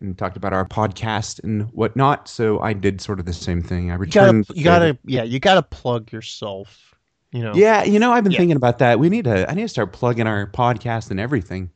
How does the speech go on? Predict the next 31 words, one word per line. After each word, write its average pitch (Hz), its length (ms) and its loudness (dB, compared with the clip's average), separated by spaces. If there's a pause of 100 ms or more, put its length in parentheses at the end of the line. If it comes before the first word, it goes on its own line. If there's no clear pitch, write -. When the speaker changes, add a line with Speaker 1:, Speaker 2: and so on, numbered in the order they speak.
(140)
Speaker 2:
I 190 140 -4
know, 196 200 -2
right? 117 320 -6 (420)
Speaker 1:
I'm 165 140 0
gonna, 151 400 0
I'm 110 100 -6
gonna, 110 220 -4
I'm 98 60 -4
gonna 107 180 -4
build 110 320 2
a, 101 200 0 (260)
a 120 80 4
new 127 280 6 (120)
outro 101 600 -2
that 87 260 -8 (760)
always 107 480 -2
plugs 95 400 -6
us. 92 240 -6 (180)
Speaker 2:
Oh, 185 160 0
okay, - 240 -10
that's 131 240 -10
great. - 360 -12 (540)
Speaker 1:
Yeah. 135 200 -4
Speaker 2:
Um, 156 480 2 (800)
oh, 165 80 -10
I 175 120 -10
was 214 120 -6
gonna 240 260 -8
ask 147 440 -10
you 120 60 -10
something. 101 800 -12